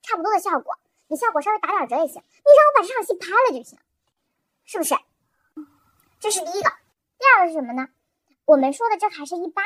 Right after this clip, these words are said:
的情况，我们再说一个极端情况：前三年疫情，我要的这个角儿或者类似所有的角儿封了，我就是拍不了。你什么时候解封不知道，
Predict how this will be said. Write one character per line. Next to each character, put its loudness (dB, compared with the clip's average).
的 -4
情 -16
况， -20
我 4
们 0
再 0
说 -4
一 -4
个 -6
极 -10
端 -6
情 -20
况： -20
前 -10
三 -4
年 -6
疫 -12
情， -20
我 0
要 6
的 4
这 -12
个 -8
角 -8
儿 -8
或 -2
者 0
类 -2
似 -12
所 -6
有 -2
的 -2
角 -18
儿 -20
封 4
了， 0
我 0
就 0
是 -6
拍 -10
不 -12
了。 -4
你 -4
什 -8
么 -2
时 2
候 2
解 -10
封 -4
不 -14
知 -12
道， 0